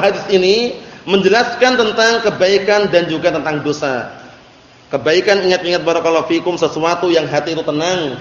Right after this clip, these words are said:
ketika melaksanakannya dan melakukannya. Adapun dosa adalah perkara perbuatan yang hati itu merasa bimbang dan tidak tenang dan tidak ingin kalau orang melihat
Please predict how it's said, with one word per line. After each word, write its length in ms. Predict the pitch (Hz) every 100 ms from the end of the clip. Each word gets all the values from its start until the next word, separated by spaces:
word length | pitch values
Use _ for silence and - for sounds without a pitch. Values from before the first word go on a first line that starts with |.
| 139
ketika 320 | 147 151 156
melaksanakannya 1120 | 151 143 - 151 156 175 180 180 185 190 185 - -
dan 160 | 156 170
melakukannya. 720 | 180 175 175 214 208 165 117 - - -
Adapun 480 | 151 170 175 175 170
dosa 400 | 185 208 208 208
adalah 320 | 180 180 190
perkara 720 | 185 165 165 185 196 196 - - - -
perbuatan 640 | 131 117 170 190 196 202
yang 160 | 190 170
hati 320 | 165 160 185
itu 80 | 180
merasa 400 | 175 165 170 143
bimbang 560 | 180 208 196 214 214 196 - - 135
dan 240 | 180 180
tidak 240 | 170 165 165
tenang 240 | 180 202 180
dan 80 | 175
tidak 240 | 185 196
ingin 320 | 240 262 233
kalau 160 | 202 190
orang 400 | 185 196 226 233 - -
melihat 480 | 160 190 220 202 240